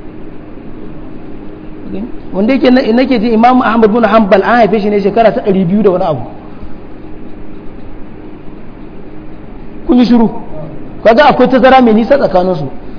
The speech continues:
Shi yasa ya fara gabatar da magana Imam Malik ibn Anas. To karatu kawai mutum ya ɗauka shi dai kai tsaye zuwa ga manzo Allah sallallahu ta'ala alaihi wasallam. Ai ba kai tsaye bane domin akwai rijal da suka rawaito maka.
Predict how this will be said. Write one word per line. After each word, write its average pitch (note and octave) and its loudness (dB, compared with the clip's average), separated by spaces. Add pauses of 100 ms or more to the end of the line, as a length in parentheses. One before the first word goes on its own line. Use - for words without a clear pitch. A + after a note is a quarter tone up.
(280)
Shi A#3+ -2
yasa B3+ 6
ya A#3 6
fara A#3 6
gabatar B3 4
da B3+ 2
magana A#3+ 2
Imam A#3+ 0
Malik C4 0
ibn G#3 -2
Anas. C#3+ -6 (1000)
To F3 0
karatu G#3+ 4 (440)
kawai C#4 6
mutum B3+ 4
ya A3+ 2
ɗauka A3+ 4
shi B3 2
dai B3+ 6
kai C4 6
tsaye A3+ 4
zuwa A#3 6
ga F#3 2
manzo F3 0
Allah G3+ 2
sallallahu F3 0
ta'ala E3+ -2
alaihi D#3 -2
wasallam. D#3 -6 (260)
Ai C4 4
ba A#3+ 8
kai G#3+ 4
tsaye F3+ -4
bane G3+ 4
domin G#3+ 4
akwai A3 6
rijal G3+ 4 (300)
da E3+ -2
suka F3+ 0
rawaito E3 0
maka. E3 -4